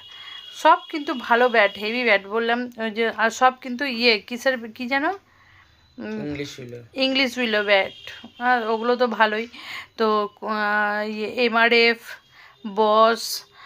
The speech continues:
Speaker 1: তারপরে হচ্ছে এসএস, আবার একটা রিসেন্ট নিয়ে এসেছে কোকাবুড়া।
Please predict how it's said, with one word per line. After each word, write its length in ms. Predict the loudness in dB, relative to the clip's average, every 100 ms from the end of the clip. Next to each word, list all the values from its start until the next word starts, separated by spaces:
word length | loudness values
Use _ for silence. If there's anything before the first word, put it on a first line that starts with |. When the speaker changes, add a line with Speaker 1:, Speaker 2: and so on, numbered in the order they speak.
| -20 -20 _ 4
Speaker 1:
তারপরে 560 | 4 4 0 0 0
হচ্ছে 400 | -6 -10 -4 -2
এসএস, 920 | -2 2 2 2 2 4 4 2 -6 -14 _ _
আবার 240 | -2 0 2
একটা 260 | 0 -2
রিসেন্ট 420 | -2 -4 -4 -4
নিয়ে 200 | -2 -4
এসেছে 180 | -6 -6
কোকাবুড়া। 640 | -6 -6 -4 -4 -4 -8